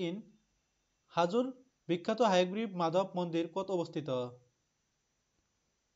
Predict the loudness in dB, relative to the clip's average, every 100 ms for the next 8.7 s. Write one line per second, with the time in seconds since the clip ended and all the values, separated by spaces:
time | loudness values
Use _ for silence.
0 | _ _ -6 -4 2 2 2 2 4 4
1 | 2 -4 0 0 2 0 0 -2 -4 -4
2 | -4 -4 -8 -18 _ _ -18 -6 -2 -2
3 | -6 -12 _ _ _ -6 -4 -4 -4 -6
4 | -4 -4 -4 -6 -12 _ _ _ _ _
5 | _ _ _ -6 -6 -6 -6 -6 0 -2
6 | -2 -14 _ _ _ _ _ _ _ _
7 | _ _ _ _ _ _ _ _ _ _
8 | _ -2 -2 -4 -4 -2 -2